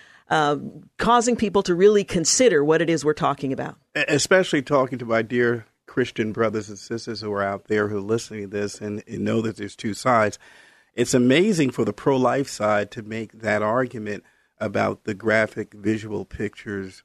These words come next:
Speaker 2: uh, not being necessary when ninety percent of women who see a sonogram refuse to abort.
Speaker 1: Hmm.
Speaker 2: That's a picture. That's a picture of humanity of the person.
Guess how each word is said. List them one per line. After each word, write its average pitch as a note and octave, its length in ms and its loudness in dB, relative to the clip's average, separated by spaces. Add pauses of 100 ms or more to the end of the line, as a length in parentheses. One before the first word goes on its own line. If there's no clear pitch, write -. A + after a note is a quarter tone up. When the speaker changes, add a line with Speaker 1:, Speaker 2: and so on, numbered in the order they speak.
(140)
Speaker 2:
uh, F#2 200 -6
not G2+ 300 -6
being G2+ 180 -4
necessary A2 640 -2
when A2 300 -2 (400)
ninety A#2+ 440 2
percent C3+ 460 0
of A2+ 140 -4
women A2+ 420 0
who G#2+ 240 -2
see B2 300 0
a - 20 0
sonogram A2 800 -6
refuse A2+ 920 0 (160)
to A#2+ 160 0
abort. B2 420 -2 (120)
Speaker 1:
Hmm. E3+ 280 -4 (140)
Speaker 2:
That's D3 240 0
a - 60 -4
picture. D#3 480 -6 (120)
That's - 200 -4
a B2+ 40 -4
picture D3 360 -2
of A2+ 260 -2 (160)
humanity A#2+ 760 0
of A2 200 -6
the G#2 80 -14
person. C3+ 560 -2